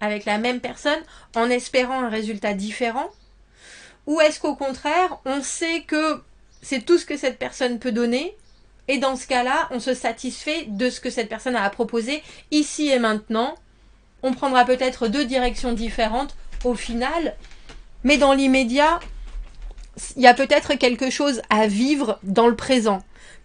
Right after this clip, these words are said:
Parce que on n'oublie pas que le jugement, c'est aussi le présent. Et que quand on voit ce deux de bâton, ça veut dire saisir des opportunités, ça veut dire aller à droite alors qu'on vous dit d'aller à gauche, ça veut dire,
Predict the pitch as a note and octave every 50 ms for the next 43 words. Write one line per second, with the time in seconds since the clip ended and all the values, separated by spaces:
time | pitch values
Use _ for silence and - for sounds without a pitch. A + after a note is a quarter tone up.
0 | - - G#3+ G#3 - - - D4+ D#4+ F4+ F#4+ - - - - A3+ A3 A#3 A#3+ A3
1 | A3+ A#3 G#3 - C4+ D4 C#4+ - B3+ A#3+ G#3 A#3 A3+ G#3 B3 C4 C#4+ C#4 - G#3+
2 | G3 G#3 - - C#4+ B3 - - - C4 A#3+ A3 A#3+ C4+ D#4+ F4+ - - - -
3 | - - - - - - - - - - - - - - - - - - - A#3+
4 | C#4 - - F4 F4 E4+ D#4+ B3 B3 C#4+ C4+ C#4 C4 - D4 D4 D4 B3 C4 C#4+
5 | C#4+ C#4+ C#4+ C#4 - B3 - - C4 B3 G#3 B3+ B3+ G#3 G3+ B3 A#3 A#3 A#3 -
6 | D#4+ F4+ G4+ G4 E4+ C4 B3 B3+ G#3+ B3+ B3+ B3 - C4+ B3+ A3 B3+ A#3+ A3+ A#3+
7 | A#3 A3+ A#3 A3 A#3 A3 - - A#3 A#3+ A3+ - E4 F4+ G4 G4 F#4 D#4+ B3 A#3+
8 | A3 B3 B3 B3 B3 B3 B3 A#3+ A#3+ B3 A#3 B3+ B3 B3+ B3 G#3+ G#3 G#3 - A#3
9 | A3 G#3 A#3 G#3 A3+ G#3+ G3+ A3 G#3+ A3 G#3+ G#3+ G#3 G3+ B3 C#4+ E4 F4+ G4 F4+
10 | - - C4 A#3 A#3+ B3+ A3+ A3+ C4 C#4 D4 D4 C#4 C4 -